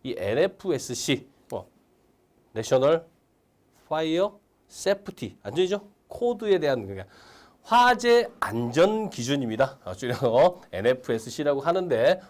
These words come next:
화재 안전 기준이라 그래서, 어, 여러분들 참고로 이런 안전 기준에 대해서 지금은 이제 초보 단계이다 보니까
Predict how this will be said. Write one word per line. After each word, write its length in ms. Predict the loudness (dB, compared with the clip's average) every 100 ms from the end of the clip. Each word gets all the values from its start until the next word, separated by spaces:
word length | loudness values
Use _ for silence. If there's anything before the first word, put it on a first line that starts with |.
| _
화재 340 | -4 -2 -2
안전 480 | -4 -4 0 0 0
기준이라 300 | -4 -2 0
그래서, 340 | 0 2 0 0 -12 -14 -12
어, 180 | -4 0
여러분들 360 | 4 4 6 4
참고로 520 | 2 -2 0 4 6
이런 200 | 6 6
안전 360 | 4 2 0 -2
기준에 260 | -2 0
대해서 220 | 2 2 0
지금은 720 | 0 0 4 4 4 2 0
이제 180 | 0 0
초보 400 | 0 2 6 6
단계이다 460 | 6 6 4 4
보니까 520 | 2 0 0 4 2